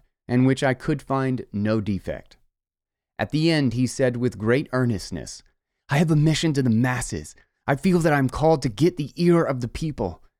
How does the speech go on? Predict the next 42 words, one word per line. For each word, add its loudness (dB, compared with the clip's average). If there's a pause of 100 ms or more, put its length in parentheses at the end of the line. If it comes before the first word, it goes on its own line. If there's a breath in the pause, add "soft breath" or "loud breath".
(160)
I 2
shall -2
devote 0
the -6
rest -2
of -4
my 0
life -2
to -6
spreading -2
my 2
doctrine 0
far 2
and 2
wide 2
among 2
the 0
population. -6 (360)
What 0
do 4
you 2
think?" -8 (1500)
An 2
embarrassing 2
question -2
in -4
any 0
case, -6
and -6
doubly 0
so -4
under -4
the -4
circumstances, -4 (540)
because 0
my 0
acquaintance -2
is -14
a -10
very 2
learned 0
man, -4